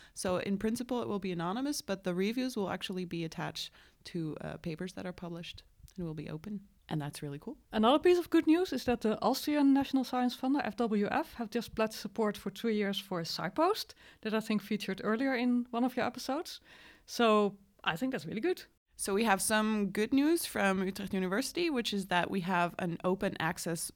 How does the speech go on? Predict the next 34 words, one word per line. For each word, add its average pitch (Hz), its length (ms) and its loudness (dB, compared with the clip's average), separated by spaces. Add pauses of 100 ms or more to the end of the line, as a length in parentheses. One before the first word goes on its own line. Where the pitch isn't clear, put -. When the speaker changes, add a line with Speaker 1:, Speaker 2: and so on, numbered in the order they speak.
Speaker 1:
fund, 233 540 2 (380)
uh, 165 200 0
for 175 220 -4
publications 170 720 -4
that 160 160 -2
are 156 80 -2
in 160 140 -2
full 175 320 -2
gold 156 400 0 (340)
open 170 220 0
access 156 300 -6
journals. 180 480 -4 (440)
Um, 185 500 4
and 175 220 2
it's 175 240 -4
been 180 160 0
extended. 190 580 -2
It's 208 160 -2
been 196 380 2
in 196 160 2
existence 196 800 0
for 180 240 -2
the 175 100 -2
past 175 320 -4
few 202 120 -6
years, 190 300 -2
and 185 180 0
now 165 300 0
it's - 160 -8
been 160 200 -4
extended 160 420 -4
for 160 140 -6
twenty 160 340 -2
nineteen. 214 540 2